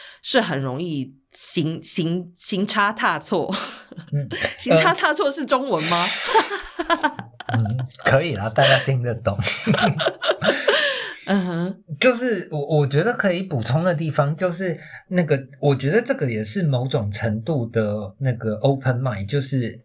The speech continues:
Speaker 2: 在我去巴黎之前，
Speaker 1: 嗯。
Speaker 2: 那个我，我巴黎的朋友就跟我说，你在路上，就是你不管看到有人多可怜，就是你都不要
Speaker 1: 不要给他钱。
Speaker 2: 同情他，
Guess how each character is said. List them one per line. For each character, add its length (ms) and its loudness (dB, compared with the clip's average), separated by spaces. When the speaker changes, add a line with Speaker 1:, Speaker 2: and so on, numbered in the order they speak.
Speaker 2:
在 200 4
我 180 -6
去 160 -2
巴 300 0
黎 220 -2
之 220 -2
前， 400 -4
Speaker 1:
嗯。 260 0
Speaker 2:
那 220 2
个 340 -2
我， 240 0
我 180 0
巴 200 4
黎 120 -4
的 120 0
朋 260 -2
友 160 -2
就 160 0
跟 240 0
我 140 -4
说， 240 0
你 120 -2
在 200 2
路 220 0
上， 400 0
就 140 0
是 140 0
你 300 -2
不 100 -2
管 220 2
看 200 0
到 240 0
有 180 -6
人 180 -2
多 280 0
可 240 -2
怜， 260 -10
就 180 2
是 460 -4
你 120 -6
都 140 2
不 140 -4
要 140 0
Speaker 1:
不 80 2
要 100 6
给 140 -2
他 140 0
钱。 260 0
Speaker 2:
同 60 -2
情 20 -2
他， 60 -6